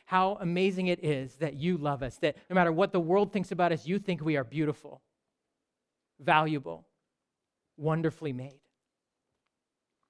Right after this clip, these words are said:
No matter how much criticism we have heard from other people, you speak words of life, that you don't count our sins against us, and you're the one who loves us, and,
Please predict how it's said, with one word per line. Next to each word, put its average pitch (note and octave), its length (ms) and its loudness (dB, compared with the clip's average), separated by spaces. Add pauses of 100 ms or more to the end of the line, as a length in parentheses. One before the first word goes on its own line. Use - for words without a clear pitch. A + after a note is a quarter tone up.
(140)
No E3+ 60 -2
matter F#3 160 6
how G3 100 2
much F#3+ 160 -4
criticism A3+ 640 2
we G3 80 -2
have F3 140 2
heard F3+ 260 -4
from F3+ 140 -12
other E3 220 -4
people, D3+ 440 -8 (160)
you E3+ 160 -2
speak E3+ 320 -6
words D#3 220 -2
of B2+ 100 -10
life, C#3 280 -4
that D#3 60 -8
you D#3+ 80 -6
don't F#3+ 200 -4
count G#3 260 -6
our F#3 100 -6
sins E3+ 240 -6
against D#3+ 360 -4
us, D3 100 -4 (220)
and F3 160 2
you're B3 160 6
the A#3+ 80 4
one A3 160 4
who G#3 120 6
loves G3 300 6
us, F3+ 200 0
and, E3 180 -2